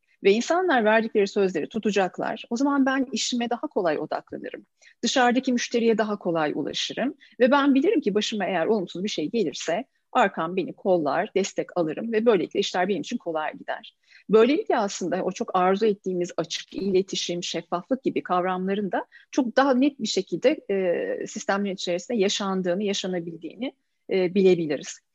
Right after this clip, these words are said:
O yüzden iş yaşantısı içerisinde verimi arttıran, zamanı daha bereketli kullanmamızı sağlayan, beraberinde işlem maliyetlerini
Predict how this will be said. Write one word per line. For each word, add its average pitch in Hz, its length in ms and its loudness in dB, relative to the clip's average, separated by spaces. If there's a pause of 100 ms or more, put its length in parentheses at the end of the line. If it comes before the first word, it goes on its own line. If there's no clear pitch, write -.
(340)
O 427 80 -2
yüzden 247 420 2 (180)
iş - 180 2
yaşantısı - 480 -2
içerisinde 180 680 0
verimi 190 320 6
arttıran, 170 760 -2
zamanı 196 520 2
daha 202 220 -2
bereketli 196 460 4
kullanmamızı 175 640 -2
sağlayan, 165 720 -2 (360)
beraberinde 220 720 4
işlem 233 420 0
maliyetlerini 180 1040 0